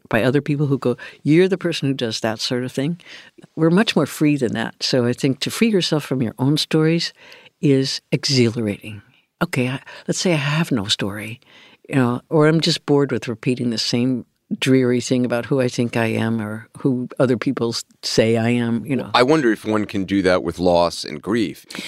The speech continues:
Speaker 1: You can definitely change it, but I think more important than that is to see how you really feel. You know, forget the story and the narrative. Go, go farther back into yourself and go, "How do I actually feel about this?" And then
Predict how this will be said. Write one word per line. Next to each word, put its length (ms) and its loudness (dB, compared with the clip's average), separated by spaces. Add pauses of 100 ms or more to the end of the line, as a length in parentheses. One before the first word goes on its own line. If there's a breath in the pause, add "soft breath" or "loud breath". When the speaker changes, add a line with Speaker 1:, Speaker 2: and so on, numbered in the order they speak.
(140 loud breath)
Speaker 1:
You 80 0
can 220 0
definitely 340 -2
change 340 -2
it, 140 -4
but 140 0
I 60 -2
think 280 -6
more 220 2
important 340 -4
than 140 -2
that 200 -2 (380 loud breath)
is 240 -4
to 160 -2
see 280 2
how 120 2
you 240 2
really 240 2
feel. 380 -6 (1120)
You 120 -12
know, 220 -6
forget 340 -2
the 100 -2
story 380 2
and 100 0
the 80 2
narrative. 440 0 (420 loud breath)
Go, 320 2 (200)
go 180 4
farther 380 0
back 460 -4 (420 soft breath)
into 540 0
yourself 360 -2
and 120 0
go, 100 2
"How 320 -2
do 120 2
I 80 2
actually 420 -2
feel 420 0
about 240 -6
this?" 400 -8 (920 soft breath)
And 200 6
then 260 4